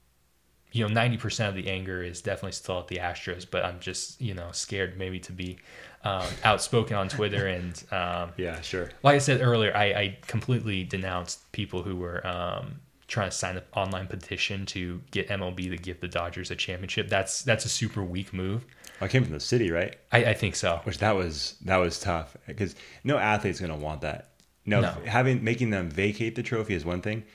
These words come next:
Speaker 1: Right.
Speaker 2: Making them vacate the trophy and then give you the trophy,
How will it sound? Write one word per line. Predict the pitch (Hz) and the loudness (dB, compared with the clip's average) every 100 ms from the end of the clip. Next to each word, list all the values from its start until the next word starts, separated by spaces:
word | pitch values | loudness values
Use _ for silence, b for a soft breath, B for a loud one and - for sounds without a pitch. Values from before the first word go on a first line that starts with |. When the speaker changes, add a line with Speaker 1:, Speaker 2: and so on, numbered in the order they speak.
| B | B
Speaker 1:
Right. | 101 - | -8 0
Speaker 2:
Making | 101 104 107 | 2 4 4
them | 101 87 | 4 4
vacate | 90 - 98 | 2 2 0
the | 87 | 0
trophy | - 92 90 | 0 0 0
and | 85 | -2
then | 82 | -2
give | 80 92 80 | -2 -2 0
you | 90 | 0
the | 85 | 0
trophy, | - 85 80 82 73 | 0 -2 -2 -6 -6